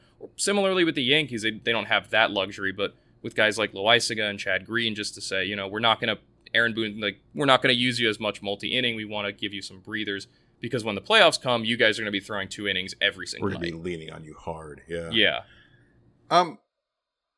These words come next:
Speaker 2: let's go back to the Mets for a second, um, and, and as this is about players themselves, where, uh, you know, the Mets are five and a half out of the wild card, but obviously reeling. Um, the,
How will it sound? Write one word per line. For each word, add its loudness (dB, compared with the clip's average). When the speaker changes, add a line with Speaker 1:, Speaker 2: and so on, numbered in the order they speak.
Speaker 2:
let's -4
go 0
back 4
to -4
the 2
Mets -2
for -2
a -6
second, -4
um, -8
and, -6
and -8
as -10
this -20
is -20
about -8
players -2
themselves, -6
where, -6
uh, -6
you -8
know, -8
the -8
Mets -6
are -2
five -6
and -4
a -8
half -2
out 2
of 0
the 0
wild 0
card, -2
but -2
obviously -2
reeling. -10
Um, -2
the, -8